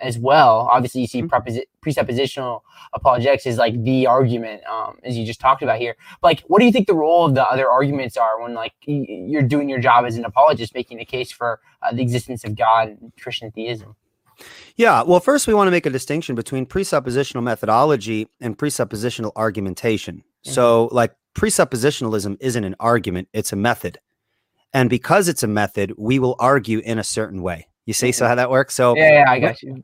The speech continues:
Speaker 2: when we follow the presuppositional methodology, and, and the methodology kind of dictates from Scripture that God is really the foundation of everything, then we seek to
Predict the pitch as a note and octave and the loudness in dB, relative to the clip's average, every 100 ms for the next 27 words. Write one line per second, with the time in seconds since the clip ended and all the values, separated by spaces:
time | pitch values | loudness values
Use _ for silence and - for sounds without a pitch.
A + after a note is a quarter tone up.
0 | _ C3 D#3 G3 G#3 E3+ D#3 D#3 C3 - | _ -2 2 2 0 0 2 2 0 -2
1 | D3+ D3 A#2+ A#2 B2 B2+ A2+ A2 G#2 A#2 | -2 -2 -2 -4 -2 -2 -2 0 2 4
2 | D#3 C3+ F2 F2 A2 _ _ _ _ _ | 4 2 -2 -12 -12 _ _ _ _ _
3 | A2 G2+ - B2 A#2 - B2 A2+ A2 B2 | -18 -12 -2 0 0 -2 -2 0 0 0
4 | C3+ A#2+ A#2+ D3+ C#3+ A2 A2+ C3+ A2+ F#2+ | 2 4 4 4 2 0 -4 -2 -2 0
5 | D3 - A#2 G#2+ - G#2+ - E3+ D3+ - | -2 -2 -4 -4 -4 -10 -4 -2 0 -2
6 | G#2+ G#2+ G2 A#2+ C3+ G2 C#3+ D3 A2 A2+ | -2 -2 2 2 2 0 -2 -2 -2 -2
7 | G#2 A2 A#2 G#2+ G2 A2+ D3 G#2 F#2 F2 | 0 0 -2 -4 -2 0 0 -2 -8 -10
8 | _ _ _ - A2+ C3+ C3 C3 C3 D#3+ | _ _ _ -10 0 2 2 0 -2 -2
9 | - D#3+ C#3+ - | 0 -2 -2 -6